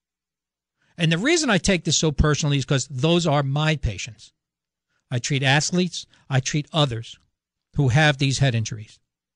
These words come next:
They suffer memory loss, vertigo,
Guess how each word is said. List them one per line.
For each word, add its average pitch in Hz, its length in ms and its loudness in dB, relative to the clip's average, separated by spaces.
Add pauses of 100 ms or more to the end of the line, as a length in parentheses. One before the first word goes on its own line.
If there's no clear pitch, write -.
(960)
They 139 160 2
suffer 127 600 -2
memory 156 460 2
loss, 165 520 2 (140)
vertigo, 147 680 2